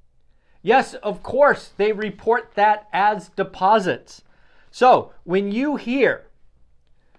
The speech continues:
the bank has a hundred and four billion dollar in deposits, I, and I would suggest you, subtract thirty billion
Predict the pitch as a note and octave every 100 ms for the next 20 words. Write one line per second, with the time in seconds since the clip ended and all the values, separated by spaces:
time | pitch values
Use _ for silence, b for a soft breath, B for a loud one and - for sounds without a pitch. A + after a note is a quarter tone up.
0 | _ - E3 G3 A3 A#3 G3+ F3 E3+ E3+
1 | D3+ - G3 G#3 A3 G#3+ - E3 E3 F3+
2 | F#3 F3+ - E3 E3+ F3+ F3+ E3 D3+ D#3
3 | E3 D#3+ D#3 C#3+ C3 - C#3+ D#3 F#3+ -
4 | _ _ _ _ _ _ _ _ _ _
5 | _ _ _ _ _ - F3+ F3 C3 C#3+
6 | G3 - _ _ _ _ _ _ - D3+
7 | C#3+ D3 D3 - D#3 B2 D#3 C#3 - -
8 | B2 G3 G3 C#3+ C#3 D#3+ _ _ _ -
9 | _ _ _ - - E3 A#2 - - A3
10 | A#3 D#3+ E3+ - - - - - G3 G3+
11 | G#3 E3+ E3+ E3+ E3+ F3